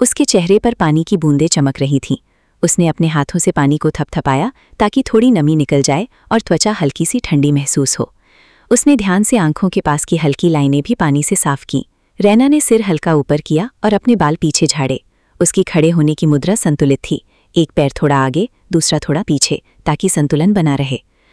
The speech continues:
उसकी पीठ सीधी थी, लेकिन कंधे हल्के थके हुए। उसके दिमाग में सवाल और विचार लगातार चल रहे थे। "अगर वो आया, तो क्या मुझे देखकर क्या महसूस करेगा?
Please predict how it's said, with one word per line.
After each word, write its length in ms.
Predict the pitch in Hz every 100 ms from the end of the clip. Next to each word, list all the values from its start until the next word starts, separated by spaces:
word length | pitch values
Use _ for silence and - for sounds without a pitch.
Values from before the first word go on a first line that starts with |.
| _ _ -
उसकी 240 | 220 262
पीठ 240 | - 190
सीधी 340 | - 170 143 151
थी, 220 | - - _ _ -
लेकिन 260 | 160 160
कंधे 340 | 160 147 147 202
हल्के 320 | 165 135 208 -
थके 180 | - 143
हुए। 260 | 139 131 _ _ -
उसके 220 | 233 285
दिमाग 300 | 214 170 170 190
में 80 |
सवाल 400 | 208 170 147 156
और 80 | 180
विचार 340 | 156 - 147 160
लगातार 400 | 147 143 147 160
चल 220 | - 139
रहे 220 | 139 139 -
थे। 120 | 135 _ _ _ _ _
"अगर 220 | 175 160
वो 120 | 151 143
आया, 300 | 135 156 - _ -
तो 80 |
क्या 160 | 233 226
मुझे 220 | 226 247
देखकर 340 | 180 156 - 208
क्या 180 | 233
महसूस 380 | 208 160 - 139
करेगा? 360 | - 139 135